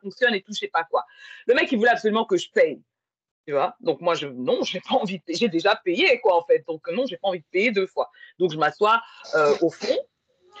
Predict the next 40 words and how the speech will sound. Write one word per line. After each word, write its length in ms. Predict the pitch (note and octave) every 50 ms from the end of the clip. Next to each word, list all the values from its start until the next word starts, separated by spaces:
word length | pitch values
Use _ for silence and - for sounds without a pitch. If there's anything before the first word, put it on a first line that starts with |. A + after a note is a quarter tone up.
| G#4+ G#4+ - _ _ - - - -
Au 100 | - A#3+
prochain 420 | - - - C4+ C4 - E4 C4 C4
carrefour, 720 | - C#4 A#3 - - - D#4+ F4 F#4+ A4 A4+ - - - _ _ _ _ _ -
tu 360 | - - - - A3 G#3 G#3 G3+
vois, 120 | G#3 G#3+
un 80 | G#3 F3
grand 380 | E3 - - G3+ C#4 F#4 G4+ F#4+
carrefour, 360 | - F#4+ D#4+ D#4+ - _ _ - A#3 A3+
un 60 | G#3 G#3
grand 260 | - - - F4+ F#4+
carrefour 460 | F#4+ E4 - - - - E4+ D4 -
comme 160 | - A#3+ A3 G#3
ça, 240 | - - C#4+ D4+
là, 220 | C#4+ B3 C#4 - - - _ _ _ -
il 100 | A#3+ A#3
s'arrête 460 | - - B3+ A3 - - B3 D4 F4 -
et 60 | - G3+
il 40 |
y 60 | G3 F#3+
avait 180 | F#3 G3+ G3
des 120 | E3 F3 F#3
flics. 380 | - _ A3+ D4+ E4 - _ _ _ _ _ _ _ _ _ _ _ _ _ _ _ _ _ _
Tu 80 | - F3+
vois ? 240 | E3 F3+ F#3 - _ _ _ _
Il 140 | G#3+ A3 G#3
appelle 300 | F#3 F#3 - B3 A#3+ A#3
le 100 | A3 A3+
flic. 360 | G#3+ - - D3 - - - - _ _ _ _ _ _ _ _ _ _ _ _ _ _ _ _ _ _ _ -
Tu 80 | E3+
vois ? 260 | D#3+ D3 D3 - - _ _ _ _ _ _ _ _ _ _ _ _ _ _ _
Je 160 | - - F3
me 60 | E3+
dis, « 140 | D#3 F#3+ G#3
Putain, 300 | - - D#3+ - C#3 C#3
je 60 | -
suis 100 | - -
au 80 | E3 D#3
fond 240 | - - A3+ A3+ A3+
du 160 | G3+ G3+ F#3
bus. » 540 | D3 D3+ F3+ G#3 A#3+ D4+ - - - _